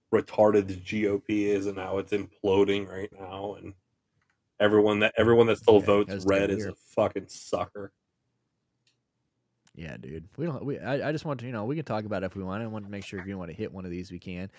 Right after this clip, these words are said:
Speaker 2: We don't have to talk about, we don't have to even bring up the one hundred four-year-old lady. I just thought it was funny 'cause I read this when it happened, like, sh-, when she skydived. This hundred four-year-old lady was trying to set the record for, for being the oldest lady to skydive.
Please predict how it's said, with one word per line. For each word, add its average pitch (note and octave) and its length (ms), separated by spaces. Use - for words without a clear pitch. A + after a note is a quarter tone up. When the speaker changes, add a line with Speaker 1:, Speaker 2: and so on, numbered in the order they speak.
Speaker 2:
We C#3 80
don't C#3+ 80
have C3 100
to - 60
talk A#2+ 180
about, A#2+ 220
we C3 80
don't D3+ 100
have C3 120
to B2+ 40
even A2 220
bring A2 200
up A2+ 120
the A2 80
one G#2 160
hundred G#2+ 260
four-year-old G#2 480
lady. G2+ 240
I C3 80
just C#3 100
thought C3 160
it B2 60
was A2 120
funny A#2+ 300
'cause G#2+ 140
I G#2 100
read A2 320
this G#2+ 220
when G2 100
it F#2 80
happened, A2 400
like, F#2 220
sh-, - 100
when G2 140
she F2+ 140
skydived. A2 560
This A#2 100
hundred A#2+ 300
four-year-old A#2 420
lady A2 260
was F#2+ 340
trying A2 180
to G#2 80
set G#2 280
the F#2+ 140
record G2+ 440
for, G#2 100
for G2 380
being G2 220
the F#2+ 80
oldest G2 260
lady G2 200
to F2+ 60
skydive. G2+ 600